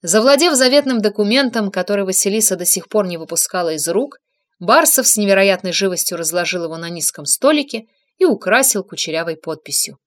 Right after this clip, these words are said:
Василисе страстно хотелось еще раз залезть в кладовку, поэтому она принялась выдумывать всякие глупые предлоги для того, чтобы удалить Барсова из комнаты. Когда у нее ничего не вышло, она заявила, что желает освежиться,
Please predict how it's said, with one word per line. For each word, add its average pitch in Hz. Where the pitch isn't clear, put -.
Василисе 285
страстно 254
хотелось 233
еще 247
раз 175
залезть 175
в -
кладовку, 170
поэтому 208
она 220
принялась 208
выдумывать 202
всякие 190
глупые 190
предлоги 190
для 165
того, 175
чтобы 170
удалить 175
Барсова 175
из -
комнаты. 160
Когда 165
у 175
нее 175
ничего 170
не 160
вышло, 208
она 165
заявила, 185
что -
желает 254
освежиться, 185